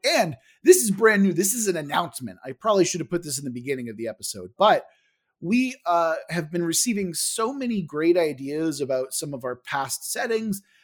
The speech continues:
that we really want to create a segment on the show where we read some of those really cool ideas out, uh, so everyone can enjoy them. So from now on, in our Discord server, we're going to have a channel where you can submit, uh, concepts,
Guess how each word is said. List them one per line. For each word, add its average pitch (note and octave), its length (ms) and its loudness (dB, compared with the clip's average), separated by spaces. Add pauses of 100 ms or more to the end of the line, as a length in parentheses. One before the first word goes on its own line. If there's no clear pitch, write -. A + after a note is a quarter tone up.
(120)
that F3 340 6
we F3+ 140 0
really G3+ 340 -2
want F3+ 380 -2
to F3+ 220 -4
create E3+ 440 2
a D3 60 -2
segment F#3 560 0
on D#3 180 -4
the C#3+ 60 -6
show F3 320 2
where E3 180 0
we C#3+ 160 -8
read F3+ 400 -4
some F3+ 220 -4
of D3 80 -6
those D3+ 280 -4
really D#3 300 -4 (100)
cool E3 220 -2
ideas C3+ 480 -2 (100)
out, C3 320 -6 (520)
uh, B2+ 240 0
so D#3+ 260 -4
everyone F#3 400 2
can A#2+ 160 -8
enjoy G#2+ 320 -8
them. G2+ 180 -8
So G#3+ 240 2
from G3+ 220 0
now C#4+ 280 -2
on, F#3 240 0 (100)
in A#3+ 100 -6
our A#3+ 140 0
Discord F#3 560 -4
server, C3 360 -6
we're C3+ 160 -10
going F#3 280 0
to E3 60 -6
have E3 280 -4 (400)
a B2+ 80 -8
channel G3+ 480 0
where D#3+ 160 0
you E3 140 -4
can D#3+ 180 -6
submit, F3 540 -4 (400)
uh, B2+ 180 -4
concepts, C4 640 -6